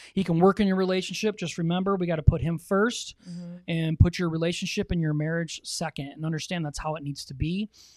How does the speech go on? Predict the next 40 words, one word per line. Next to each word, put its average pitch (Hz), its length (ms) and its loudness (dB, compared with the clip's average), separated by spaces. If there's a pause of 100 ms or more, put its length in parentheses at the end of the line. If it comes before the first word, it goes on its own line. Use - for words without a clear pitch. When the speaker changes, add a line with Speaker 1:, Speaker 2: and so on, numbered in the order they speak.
(180)
Speaker 1:
Trust, - 540 -2 (140)
honesty, 175 680 -4
it's 160 180 -6
important. 175 560 0
If - 160 -10
you 147 120 -2
want 160 340 -2
to 196 100 -10
have 165 280 -6
the 160 100 -10
fruit 160 340 -4
of 143 100 -8
a 143 60 -8
healthy 151 280 -10
relationship, 147 680 -8
put 143 120 -2
the 151 80 -16
work 139 260 -16
in 143 160 -18 (100)
and 123 220 -20
do 131 280 -14
it. 113 240 -16 (280)
Speaker 2:
Mm-hmm. 151 420 -10
Speaker 1:
Do 127 200 -6
it. 107 220 -16
So, - 160 -16 (240)
anything 165 260 -2
you 170 60 2
Speaker 2:
Al-, 175 60 4
Speaker 1:
wanna 170 140 2
add 175 260 0
before 170 220 2
we 208 60 6
take 226 80 6
Speaker 2:
allow 214 220 8
Speaker 1:
off? 220 100 0
Speaker 2:
the 254 120 -2
conviction, 170 920 -8
and 175 160 -8
you 170 200 -8